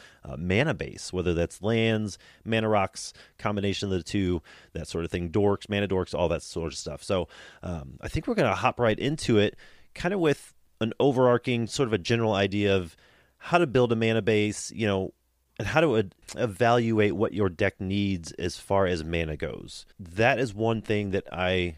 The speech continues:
certainly struggle with. I am just in the, and it's probably a habit I've had my whole Magic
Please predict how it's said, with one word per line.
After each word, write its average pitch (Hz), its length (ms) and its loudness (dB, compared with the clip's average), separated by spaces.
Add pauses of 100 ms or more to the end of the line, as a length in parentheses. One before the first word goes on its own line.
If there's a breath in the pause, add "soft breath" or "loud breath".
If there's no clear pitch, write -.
(140)
certainly 90 540 -2
struggle 80 360 -6
with. 73 200 -10
I 95 80 -2
am 95 140 0
just 107 280 -2
in 104 140 -4
the, 98 340 -2 (340)
and 117 120 -2
it's - 80 -6
probably 175 200 2
a 92 60 2
habit 104 220 2
I've 90 140 0
had 87 260 0 (420)
my 92 120 -4
whole 85 320 0
Magic 90 280 -2